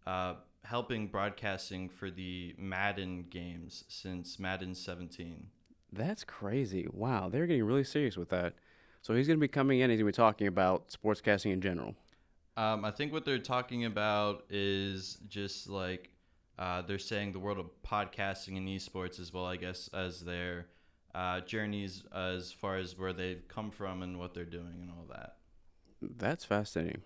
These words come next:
Speaker 2: For sure, definitely gonna have to check that one out. What time is that one gonna be going?
Speaker 1: That one is at ten A M, so that one will be going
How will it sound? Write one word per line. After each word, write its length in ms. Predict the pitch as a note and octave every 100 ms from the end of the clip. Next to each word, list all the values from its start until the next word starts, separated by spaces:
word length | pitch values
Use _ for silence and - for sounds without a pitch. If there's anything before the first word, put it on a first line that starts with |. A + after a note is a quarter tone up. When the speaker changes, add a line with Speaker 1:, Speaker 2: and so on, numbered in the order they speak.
| -
Speaker 2:
For 160 | - C3+
sure, 360 | - D#3 G2+
definitely 260 | F#2 G2+ G2
gonna 80 | F#2+
have 80 |
to 60 | -
check 140 | G2+
that 80 | G2+
one 140 | G2+ F#2+
out. 80 |
What 120 | G#2 -
time 200 | D#3+ E3
is 80 |
that 100 | E3+
one 100 | E3
gonna 100 | E3
be 100 | E3
going? 100 | E3+
Speaker 1:
That 180 | F#3 -
one 200 | C#3 C3
is 180 | A#2+ G#2+
at 240 | F#2+ C#2+
ten 240 | - G#2+ G#2+
A 140 | G2+
M, 220 | F#2+ F#2
so 180 | F2+ F2+
that 180 | F2+ G2
one 180 | G#2+ G2+
will 160 | G2
be 140 | F2+ G2
going 380 | F#2+ G#2+ A2+